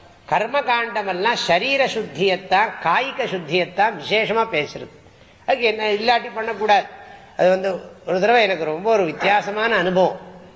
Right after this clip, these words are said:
எனக்கு ஒரு கிடைச்சது. அது சும்மா உங்கள்கிட்ட ஷேர் பண்ணிக்கிறேன்.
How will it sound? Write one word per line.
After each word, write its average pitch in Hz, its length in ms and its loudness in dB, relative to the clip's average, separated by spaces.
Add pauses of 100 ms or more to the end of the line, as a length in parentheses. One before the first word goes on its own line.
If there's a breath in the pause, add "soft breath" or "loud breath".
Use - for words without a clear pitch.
(540 soft breath)
எனக்கு 135 400 -2 (280)
ஒரு 127 180 -6
கிடைச்சது. 160 340 -6 (220)
அது 143 100 -10
சும்மா 196 240 -4
உங்கள்கிட்ட 165 320 -2
ஷேர் 175 280 2
பண்ணிக்கிறேன். 143 300 -12